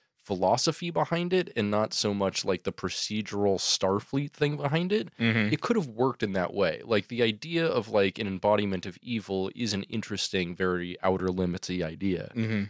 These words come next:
Speaker 1: We'll get into that, though.
Speaker 2: Yeah.
Speaker 1: And, uh, it was also co-written by Hannah Louise Shear-, Shearer, who wrote five episodes of T N G and one of D S nine, the
Speaker 2: Mm.
Speaker 1: iconic D S nine episode, Q Less.
Speaker 2: Oh, cool.
Speaker 1: Yeah, the one where Sisko punches Q.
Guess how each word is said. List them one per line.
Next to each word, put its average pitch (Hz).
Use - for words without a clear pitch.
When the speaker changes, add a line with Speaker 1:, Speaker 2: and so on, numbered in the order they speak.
Speaker 1:
We'll 269
get 135
into 92
that, -
though. -
Speaker 2:
Yeah. 269
Speaker 1:
And, 123
uh, 120
it 117
was 160
also 151
co-written 107
by 92
Hannah 220
Louise 143
Shear-, -
Shearer, 101
who 127
wrote 117
five 156
episodes 120
of 107
T -
N 101
G 101
and 95
one 113
of 98
D 95
S 87
nine, 92
the 107
Speaker 2:
Mm. 98
Speaker 1:
iconic 147
D 104
S -
nine 90
episode, 101
Q 117
Less. -
Speaker 2:
Oh, 277
cool. 220
Speaker 1:
Yeah, 110
the 87
one 95
where 95
Sisko -
punches 87
Q. -